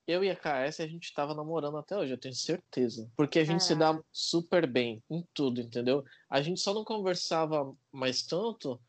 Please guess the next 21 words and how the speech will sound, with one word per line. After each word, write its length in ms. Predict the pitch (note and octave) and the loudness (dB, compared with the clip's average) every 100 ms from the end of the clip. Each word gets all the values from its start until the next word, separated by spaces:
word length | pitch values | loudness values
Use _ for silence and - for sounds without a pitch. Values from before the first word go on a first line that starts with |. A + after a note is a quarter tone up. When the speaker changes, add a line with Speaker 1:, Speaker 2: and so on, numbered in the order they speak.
| _ _ _ - | _ _ _ -2
Speaker 1:
por 320 | E3+ E3+ E3 E3 - - | 4 4 4 -2 -10 -8
dois 220 | D#3+ E3+ | 2 2
motivos. 640 | G3+ A#3 - D3+ B2 A#2+ A#2+ | 2 -4 0 0 0 -2 -4
Tipo, 500 | - - C3 A2+ - _ _ _ _ _ _ D#3+ | -14 -6 -2 -2 -6 _ _ _ _ _ _ -2
ela 200 | D3 D3 | 0 2
tava 300 | D#3 C#3+ C#3+ | 0 2 0
namorando 720 | C#3 D3 C#3+ C#3+ A#3 E4+ F#4 - | 0 0 0 0 -2 -6 -10 -8
e 720 | D#3 D3+ D3+ D3+ D#3 D3+ D3 D3 | -4 -2 0 0 0 -2 -2 -2
a 20 | |
gente 220 | D3 F3 | -4 -8
sempre 400 | - F#3 A#3 A3 - | -4 -4 -4 -6 -4
teve 180 | F3+ | 0
a 60 | F3+ | 0
vida 200 | F3 F3+ | -2 -6
corrida, 400 | F3+ G3 D3+ C3 | -4 -4 -2 -4
né? 200 | B2+ B2 B2+ | -6 -8 -10
Porque 220 | C3 - | -12 -2
ela 140 | B2 B2+ | 0 0
é 20 | |
fotógrafa 840 | B2+ C3 C3+ D#3 F3 E3+ - D#3 - _ _ _ _ _ _ - | -2 -6 -2 0 0 -4 -6 -12 -14 _ _ _ _ _ _ 0
e 1000 | C3+ C3+ C3+ C3+ C3 C3 B2+ B2 A#2+ | 2 4 4 4 4 6 6 4 4